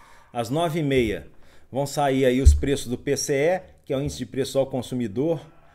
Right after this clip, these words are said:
lá no, lá nos Estados Unidos, e o pib, né? Então, assim, dia de muita, dia agitado na agenda econômica. pib e P C E nos Estados Unidos, decisão de juros na Europa,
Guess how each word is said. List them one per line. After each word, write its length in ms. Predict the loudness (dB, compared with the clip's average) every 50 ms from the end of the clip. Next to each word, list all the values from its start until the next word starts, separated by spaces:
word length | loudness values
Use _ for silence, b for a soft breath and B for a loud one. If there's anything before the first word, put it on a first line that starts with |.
| b b b b -8
lá 200 | -4 -2 -2 -2
no, 220 | -2 -4 -4 -4
lá 160 | -4 -4 -4 -4
nos 160 | -4 -6 -8
Estados 300 | -4 -2 -2 -2 -2 -2
Unidos, 500 | -4 -2 -2 -4 -4 -6 -12 -18 -20 b b b b b -4
e 260 | -4 -4 -4 -4 -6 -6
o 80 | -8
pib, 520 | -8 -6 -6 -4 -4 -4 -4 -4 -6 -8 -8 -10 -12
né? 240 | -10 -6 -6 -4 -6
Então, 280 | -6 -6 -6 -4 -4
assim, 240 | -4 -6 -6 -8 -8
dia 220 | -8 -6 -6 -6 -4
de 100 | -4 -4
muita, 920 | -4 -4 -4 -4 -2 -2 -2 -2 -4 -6 -6 -4 -4 -2 -4 -4 -8 -14 -12
dia 320 | -8 -4 0 0 0 0 0
agitado 600 | -2 -2 -2 -2 -6 -2 0 2 2 2 0 -2
na 100 | -2 -4
agenda 280 | -4 -2 -4 -4 -4 -4
econômica. 580 | -4 -4 -8 -8 -8 -10 -10 -12 -12 -14 -14 -14 -12 -8
pib 260 | -6 -4 -4 -4 -4
e 40 | -6
P 180 | -2 -2 -2 -2
C 140 | -2 -4
E 80 | -4 -4
nos 120 | -4 -6
Estados 240 | -2 -2 -2 -2 -2
Unidos, 440 | -4 -6 -4 -4 -4 -4 -6 -12 -16 b b b b b b
decisão 520 | -6 -6 -4 -4 -8 -4 -2 -2 0 0
de 120 | 0 -2
juros 340 | -2 0 2 2 2 2 2
na 80 | -2 -2
Europa, 560 | -2 0 2 2 2 2 2 0 -4 -10